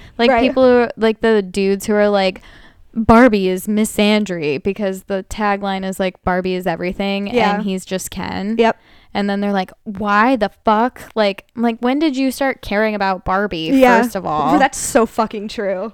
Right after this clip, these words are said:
Speaker 1: And, like, you don't understand the lore. Like,
Speaker 2: Yeah.
Speaker 1: Barbie literally has, like, every kind of job, and then Ken is just Ken.
Speaker 2: That, it's, yeah.
Speaker 1: And
Speaker 2: That's so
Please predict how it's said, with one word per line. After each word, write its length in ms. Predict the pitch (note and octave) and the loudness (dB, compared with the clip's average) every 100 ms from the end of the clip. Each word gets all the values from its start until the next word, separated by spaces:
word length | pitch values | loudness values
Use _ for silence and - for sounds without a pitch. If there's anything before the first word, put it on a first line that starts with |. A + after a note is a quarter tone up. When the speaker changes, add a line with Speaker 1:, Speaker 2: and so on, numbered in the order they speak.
| - | 0
Speaker 1:
And, 380 | A3 G#3 G3+ - | 2 2 -2 -2
like, 340 | A3+ A3 G3 - | 0 0 -2 -8
you 220 | G#3 A3 | -4 0
don't 240 | G#3+ A#3 | 2 2
understand 500 | A#3 A#3 A3+ - A3+ | 2 0 -2 -2 -2
the 80 | A3 | -2
lore. 540 | G#3 G#3 G3+ E3 F3+ G#3 | -2 0 0 0 -4 -4
Like, 200 | G#3+ G#3+ | -4 -2
Speaker 2:
Yeah. 40 | G3+ | 2
Speaker 1:
Barbie 380 | G#3+ G#3+ A3+ A3 | 2 4 2 2
literally 640 | G#3+ G#3+ G#3+ G#3 G3+ G3 | 0 -2 -2 -2 -4 -6
has, 360 | F#3 F#3+ F#3+ G3 | -4 -4 -2 -2
like, 220 | G3 F#3+ - | -4 -4 -6
every 300 | F3+ F#3+ G3 | -6 -4 -6
kind 220 | G3+ F#3 | -6 -6
of 80 | F3+ | -4
job, 600 | F#3 G3 F#3 F3 F#3+ G#3 - | -2 0 0 0 -2 -6 -12
and 200 | - G#3 | -6 -2
then 220 | G#3 G3 G3+ | -2 -4 -4
Ken 260 | A#3+ A#3+ | -2 0
is 160 | B3 B3 | -2 -2
just 240 | B3+ A#3+ | -6 -6
Ken. 500 | - B3 G#3 D3+ - | -6 -4 -4 -6 -8
Speaker 2:
That, 140 | A#3+ - | -8 -4
it's, 180 | C4+ A#3+ | -4 -4
yeah. 420 | B3 F#4 - B3+ - _ | -4 -2 -4 -6 -12 _
Speaker 1:
And 300 | A3 A3 A3 - | -4 -2 -2 -4
Speaker 2:
That's 100 | B3 B3 | 0 2
so 20 | B3 | 0